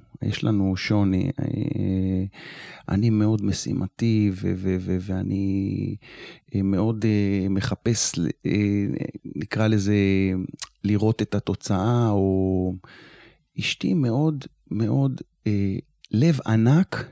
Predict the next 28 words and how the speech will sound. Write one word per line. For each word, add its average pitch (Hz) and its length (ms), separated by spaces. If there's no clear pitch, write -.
ללא 117 260
גבולות. 117 540
זאת - 120
אומרת, 110 380
היא 208 260
רואה 143 240
רק 165 180
את - 80
הטוב. 85 300
וכל 156 640
הזמן, 170 400
"אין 165 120
לך 165 140
מה 127 200
לדאוג, 131 500
אתה - 180
תצליח. - 640
אין 165 200
לך 156 160
מה 127 220
לדאוג, 131 440
אתה 110 300
הכי, - 300
הכי - 220
טוב 147 300
במה 101 220
שאתה - 160
עושה." 87 280